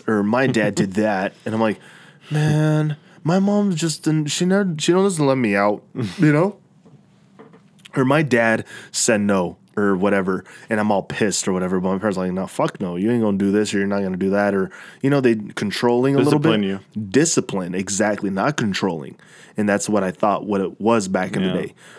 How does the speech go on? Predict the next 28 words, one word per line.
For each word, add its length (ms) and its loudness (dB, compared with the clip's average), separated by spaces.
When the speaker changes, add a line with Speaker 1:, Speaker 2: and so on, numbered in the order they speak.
Speaker 1:
And 160 0
then 160 0
now 460 0
I'm 200 0
like, 260 -2
Dude, 180 4
look 200 -2
where 100 2
I'm 100 2
at. 220 -2
This 160 -4
is 160 -2
dope. 360 2
I 120 0
have 240 0
a 80 0
strong 540 0
mentality, 480 2
even 160 0
though 160 -2
I'm 200 0
<laughs> 60 -16
fucking 300 -2
get 140 -2
sad 280 2
all 160 2
the 60 -8
time. 260 -2